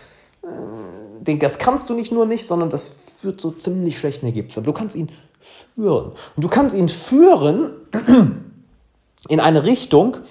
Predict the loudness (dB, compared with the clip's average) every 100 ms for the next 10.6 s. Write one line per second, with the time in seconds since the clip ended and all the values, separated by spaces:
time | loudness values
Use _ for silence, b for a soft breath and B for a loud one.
0 | B B -4 -4 0 2 4 2 0 -2
1 | -2 -2 -6 -8 -2 -2 -2 -4 -6 -6
2 | -10 -14 -16 _ -8 -6 -4 -6 -8 -14
3 | -20 B B B B -2 -2 -4 -2 0
4 | 2 0 -2 -2 -2 -2 -2 -2 -2 -6
5 | -6 -4 -2 0 2 0 -2 -18 _ _
6 | _ _ _ _ _ _ 2 4 2 2
7 | -4 -4 -4 -6 -6 -8 -10 _ -8 -4
8 | -2 -4 -4 -6 -6 -10 _ _ _ _
9 | _ B B B B -4 -2 0 -2 -2
10 | -6 -2 -2 -4 -12